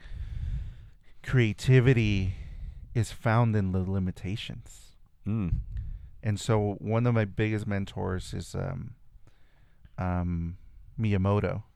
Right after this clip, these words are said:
Speaker 1: who created Zelda and Super Mario Brothers. And he says that if there's no limitations,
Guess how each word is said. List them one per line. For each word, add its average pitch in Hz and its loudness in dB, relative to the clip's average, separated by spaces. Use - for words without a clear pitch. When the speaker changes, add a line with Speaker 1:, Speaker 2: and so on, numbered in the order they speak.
Speaker 1:
who - -10
created 98 -2
Zelda 90 -2
and - -10
Super - -8
Mario 92 -4
Brothers. - -10
And 95 0
he - -4
says 113 2
that 98 0
if 113 2
there's 110 4
no 123 8
limitations, 123 0